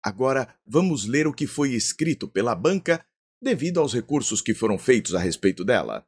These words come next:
Eis aqui a questão quarenta e três, que diz que ao perfurar um bloco de alumínio de dez quilogramas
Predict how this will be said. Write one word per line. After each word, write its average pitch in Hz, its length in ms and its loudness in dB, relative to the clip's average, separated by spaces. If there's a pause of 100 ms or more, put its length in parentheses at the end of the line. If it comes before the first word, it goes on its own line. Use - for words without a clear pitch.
(120)
Eis 208 280 0
aqui 151 340 -2
a 160 80 2
questão 143 460 -4
quarenta 139 360 0
e 147 60 -2
três, 117 320 0
que 135 140 -8
diz 170 180 -4
que 190 100 -4
ao 208 140 0
perfurar 156 560 0
um 139 100 -8
bloco 120 360 4
de 85 100 -6
alumínio 95 540 0 (280)
de 95 80 -2
dez 76 280 -4
quilogramas 165 680 -2